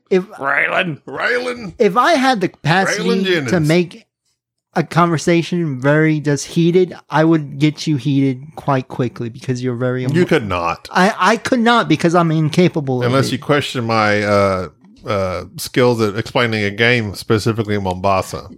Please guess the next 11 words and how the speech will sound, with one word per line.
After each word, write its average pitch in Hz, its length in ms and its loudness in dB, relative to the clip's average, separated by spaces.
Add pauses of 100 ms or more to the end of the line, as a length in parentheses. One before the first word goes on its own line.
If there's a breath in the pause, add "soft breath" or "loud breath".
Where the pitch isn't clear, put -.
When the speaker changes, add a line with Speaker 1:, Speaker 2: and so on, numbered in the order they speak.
(140)
Speaker 1:
Jerry 254 360 2
could 165 200 -2
do 139 180 4
that. 117 280 -6
Speaker 2:
You 190 220 -2
Speaker 3:
No, - 40 -8
Speaker 2:
did 170 180 0
Speaker 3:
you 92 40 -6
Speaker 2:
that. 95 240 0
Speaker 3:
did 117 220 0
that. 76 260 -10